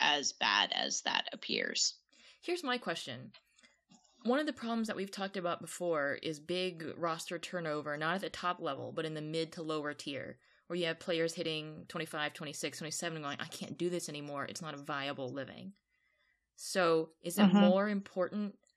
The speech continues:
Speaker 2: to keep that turn, like, to minimize that turnover, or is it more important to keep big names from, you know, catting around or whatever, or going, you know, where's best for their career? Because I don't really think there's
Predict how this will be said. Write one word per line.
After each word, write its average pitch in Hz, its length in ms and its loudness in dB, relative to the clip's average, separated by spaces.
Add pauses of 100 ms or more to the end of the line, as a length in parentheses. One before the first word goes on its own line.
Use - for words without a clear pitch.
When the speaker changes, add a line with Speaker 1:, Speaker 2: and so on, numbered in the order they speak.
(240)
Speaker 2:
to 170 100 -4
keep 180 420 -6
that 160 300 -2
turn, 196 260 -6
like, 170 160 -8
to 160 80 -8
minimize 156 480 -2
that 147 220 2
turnover, 247 580 -4 (300)
or 196 160 0
is 196 100 0
it 196 100 -2
more 180 360 2
important 170 580 -4 (340)
to 175 100 -8
keep - 380 -6 (360)
big 180 180 2
names 170 420 0
from, 147 460 -4 (800)
you 185 100 -2
know, 143 160 -2
catting 147 380 -4
around 143 360 -2
or 135 60 -2
whatever, 131 480 -2 (400)
or 151 200 -2
going, 151 480 -2 (120)
you 202 100 -2
know, 156 120 2
where's 175 200 2
best 160 220 -2
for 170 60 -6
their 143 180 -4
career? 170 480 -4 (260)
Because 175 400 2 (400)
I 160 100 -2
don't 175 160 -4
really 175 200 0
think 170 240 -10
there's 156 400 -6